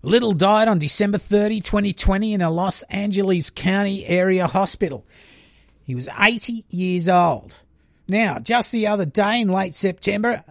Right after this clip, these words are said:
another of Little's believed victims was identified. So this is just a few weeks ago. On December the twenty-seventh,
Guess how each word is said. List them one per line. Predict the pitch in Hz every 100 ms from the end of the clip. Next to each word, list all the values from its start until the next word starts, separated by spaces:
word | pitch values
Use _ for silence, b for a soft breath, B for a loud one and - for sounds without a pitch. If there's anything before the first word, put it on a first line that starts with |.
| _ -
another | 180 196 233 262 185
of | 151 165
Little's | 190 180 143
believed | - 156 147 175 208
victims | 190 127 170 - 220 226 -
was | 147 143 139 - -
identified. | 156 151 170 220 226 185 117 98
So | -
this | 196 247
is |
just | 254 247
a | 226 - -
few | 226 208
weeks | 180 240 -
ago. | 139 107 - b b b b b b
On | 185
December | 180 - 220 247
the | 233
twenty-seventh, | - 214 196 165 - 175 170 254